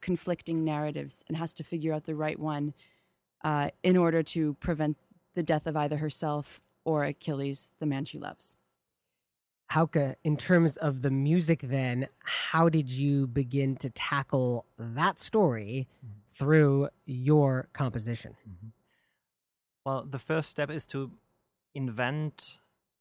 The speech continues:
Speaker 3: a plot or a f-, find a topic which has to do with music. And if we talk about, mm, the mediality of war, of y-, you also have to talk about war, and you have to talk about,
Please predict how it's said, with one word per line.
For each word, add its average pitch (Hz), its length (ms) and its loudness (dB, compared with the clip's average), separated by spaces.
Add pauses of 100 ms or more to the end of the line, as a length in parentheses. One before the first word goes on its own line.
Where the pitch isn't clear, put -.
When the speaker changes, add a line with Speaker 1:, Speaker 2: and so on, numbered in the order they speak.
(140)
Speaker 3:
a - 60 -20
plot - 680 -4
or 120 180 -4
a 107 140 -4 (520)
f-, 131 120 -12
find 135 180 -2
a 120 40 -10
topic 143 280 -6
which 131 140 -6
has 151 180 -6
to 135 100 -6
do 131 160 -4
with 139 240 -2
music. 113 480 -6 (640)
And 127 400 0 (720)
if 147 200 -10
we 143 60 -2
talk - 520 -4
about, 123 600 -4 (520)
mm, 123 520 -6 (380)
the 123 100 -6
mediality 127 480 -2
of - 240 -10
war, 135 360 0
of 117 180 -8
y-, 123 160 -12
you 127 220 -6
also 139 260 -6
have 123 140 -6
to - 80 -8
talk 127 200 -4
about 120 220 -6
war, 135 220 2
and 120 100 -2
you 120 60 -2
have 117 100 -6
to - 80 -10
talk 123 240 -4
about, 120 420 -4